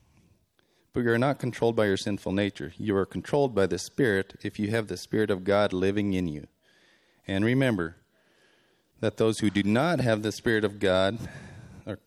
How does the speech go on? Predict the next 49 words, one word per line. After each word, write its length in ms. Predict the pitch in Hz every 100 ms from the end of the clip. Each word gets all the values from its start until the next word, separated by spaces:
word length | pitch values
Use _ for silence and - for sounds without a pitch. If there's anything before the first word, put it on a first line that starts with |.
| -
Spirit 300 | - 127 101
of 80 |
Christ 400 | - - 156 -
living 280 | 101 95 95
in 100 | 92
them, 240 | 95 98 98 -
do 100 | 101
not 380 | 101 113 127
belong 360 | 104 101 110 107
to 60 | 90
him 220 | 113 107
at 80 | 101
all." 300 | 87 80 _ _ _ _
There's 180 | 101 98
your 100 | 104
answer. 320 | 101 - - _ _ _ _ _ _ _ _ _ _ _
Are 60 | 113
you 120 | 104
really 280 | 113 135 143
a 40 |
Christian? 500 | 127 147 143 - 160 - _ _ _ _ _ _ _ _ _ _ _
You 140 | 104 107
are 160 | 117
if 120 | 117 123
you 60 |
have 100 | 117
the 80 | 107
Spirit 300 | - 120 113
of 100 | 101
Christ 340 | - 117 98 104
living 280 | 101 101
in 120 | 110 101
you, 140 | 80 - _ _
okay? 140 | 101 _ -
Living 440 | 110 135 127 95
in 120 | 87 82
you. 160 | 80 - _
When 120 | 107
we, 260 | 104 120 117 -
when 140 | 107
we 100 | 117
take 280 | 127 139 117 _ _ _ -
Jesus 340 | 113 104 92
Christ 320 | - 104 98
as 80 | 104
our 80 | 98
Lord 220 | 98 98
and 100 | 90
Savior, 480 | - 95 92 92 90